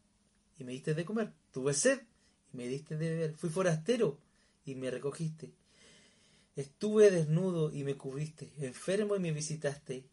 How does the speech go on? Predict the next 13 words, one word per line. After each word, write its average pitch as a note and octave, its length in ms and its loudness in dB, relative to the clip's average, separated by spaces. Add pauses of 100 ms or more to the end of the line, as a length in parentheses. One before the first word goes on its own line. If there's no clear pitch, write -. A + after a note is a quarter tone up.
(260)
en B2+ 120 -12 (100)
cárcel F#3 600 0
y C#3 100 -12
viniste C3+ 480 -6 (400)
a C3 60 -12
mí. B2+ 260 -12 (720)
Entonces F3+ 400 -2
los E3 140 2
justos F#3+ 360 4
le F#3+ 80 0
responderán D#3 680 0
diciendo: D#3 360 -2
"Señor, D#3+ 520 -4